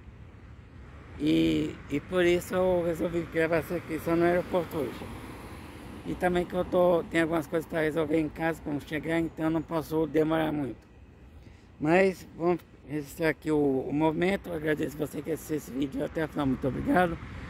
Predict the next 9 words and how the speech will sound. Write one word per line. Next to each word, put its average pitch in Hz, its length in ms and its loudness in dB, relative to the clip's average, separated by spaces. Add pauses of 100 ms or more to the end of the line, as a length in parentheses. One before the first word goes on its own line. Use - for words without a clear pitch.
(120)
Acompanhe 196 640 4
as 185 280 2
novidades 170 720 2
do 165 120 0 (160)
que, 170 180 0
daqui 160 320 0
do 143 80 -6
canal 165 380 4
durante 160 380 2